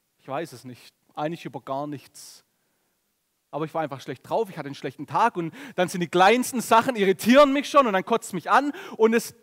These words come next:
trägt dann auch nochmal dazu bei, dass ich in diesem Kreislauf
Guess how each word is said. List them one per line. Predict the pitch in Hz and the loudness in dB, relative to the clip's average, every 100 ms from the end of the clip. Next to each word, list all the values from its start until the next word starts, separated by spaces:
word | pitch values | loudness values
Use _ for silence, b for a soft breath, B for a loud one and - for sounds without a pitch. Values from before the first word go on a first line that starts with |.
| _ | _
trägt | - 226 226 202 | -4 0 0 2
dann | |
auch | 185 240 | 4 4
nochmal | 285 269 226 | 4 4 4
dazu | 202 - 180 | 4 0 0
bei, | 190 240 302 | 4 4 4
dass | 233 | 0
ich | 240 214 | 0 -4
in | 226 | -2
diesem | 220 208 247 311 302 B B B B _ _ - | -4 -6 -8 -12 -16 B B B B _ _ -12
Kreislauf | - 190 254 - 262 254 254 | -2 2 2 2 2 4 2